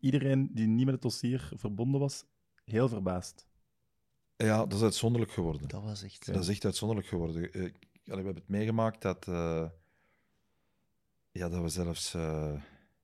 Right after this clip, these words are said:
Speaker 2: dat bij manier van spreken, eh, eens rondkeken in de kamer of dat er ergens <laughs> een camera hing of, eh, of een micro verborgen was.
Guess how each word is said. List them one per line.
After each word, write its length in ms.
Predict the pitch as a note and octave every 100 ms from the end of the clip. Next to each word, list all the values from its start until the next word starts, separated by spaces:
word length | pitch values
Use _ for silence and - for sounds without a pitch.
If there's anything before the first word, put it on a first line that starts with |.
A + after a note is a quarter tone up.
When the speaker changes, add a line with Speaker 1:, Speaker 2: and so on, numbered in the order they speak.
| _
Speaker 2:
dat 120 | - E2+
bij 100 | E2+
manier 200 | E2+ E2
van 100 | E2
spreken, 440 | - F#2+ G#2 G#2
eh, 420 | F#2 F2+ E2+ E2 - - _ _ -
eens 180 | G#2+ -
rondkeken 540 | G2+ G2+ A2+ A2 G#2
in 100 | G2+
de 80 | F2
kamer 320 | G2+ G#2 G#2
of 60 | F#2+
dat 160 | F#2+
er 60 | F2
ergens 380 | F2 F2 - -
<laughs> 60 |
een 80 | -
camera 500 | - - B2+ A2 A2
hing 160 | G#2 G#2+
of, 240 | G2+ -
eh, 180 | A2 F#2 F#2+ - - - -
of 220 | G2 -
een 140 | G2+
micro 320 | G2 G2+ A2+ G#2+
verborgen 420 | G2 G2+ A2+ A2+
was. 240 | A#2+ -